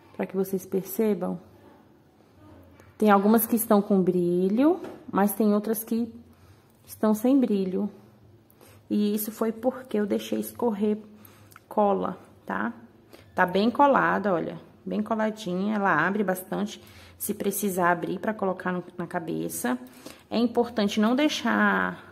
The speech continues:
os pedacinhos aqui de ferro passando, tá, gente? Sobrando aqui, pra não machucar. E é interessante também deixar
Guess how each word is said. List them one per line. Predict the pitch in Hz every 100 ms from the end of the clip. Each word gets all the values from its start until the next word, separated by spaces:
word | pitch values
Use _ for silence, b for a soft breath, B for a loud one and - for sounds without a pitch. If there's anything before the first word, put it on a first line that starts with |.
| B B _
os | -
pedacinhos | - 202 185 196 - 196 190
aqui | 190 185
de | 170
ferro | - 202 185 190 -
passando, | 185 190 - 175 202 208
tá, | 175
gente? | 185 254 208
Sobrando | - 196 175 170 175 185
aqui, | 180 - 175 202 214 B B B -
pra | 196
não | 185 180 226
machucar. | 254 - 233 - 175 156 160 220 247 - - _ - B B B B B B B B
E | 196
é | 214
interessante | 269 302 247 233 233 220
também | 214 208 233
deixar | 220 220 - 214